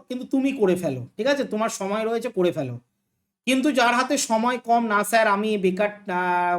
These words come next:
আমার দরকার নেই, পাঁচটা বলেছে পাঁচটাই করবো", সেটা করতে পারো, ঠিক আছে? এটা পুরোপুরি তোমাদের ব্যক্তিগত ব্যাপার। কিন্তু আমার, আমি মাধ্যমিকে দু হাজার দশে আমি মাধ্যমিক দিয়েছি,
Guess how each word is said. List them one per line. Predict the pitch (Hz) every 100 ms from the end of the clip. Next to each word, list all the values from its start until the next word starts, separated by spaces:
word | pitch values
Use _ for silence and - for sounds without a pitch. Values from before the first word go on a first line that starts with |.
| 175 180
আমার | 196 180
দরকার | 175 175 190
নেই, | 196
পাঁচটা | 196 175 - 196
বলেছে | 185 185
পাঁচটাই | - 165 - 196
করবো", | 208 214 294
সেটা | 285 262
করতে | 214 185 185
পারো, | 147 135 123
ঠিক | 247
আছে? | 254 285 - _ _ -
এটা | 208 262
পুরোপুরি | 254 240 226 262 277
তোমাদের | 277 226 233 240
ব্যক্তিগত | 190 185 226 226 233
ব্যাপার। | 220 214 254 294
কিন্তু | 226 220 208
আমার, | 190 202 240 277 -
আমি | 190 233 277
মাধ্যমিকে | 320 185 185 190 208 196
দু | 208
হাজার | 180 180 185
দশে | 214 208 196
আমি | 190
মাধ্যমিক | 165 175 190
দিয়েছি, | 190 190 208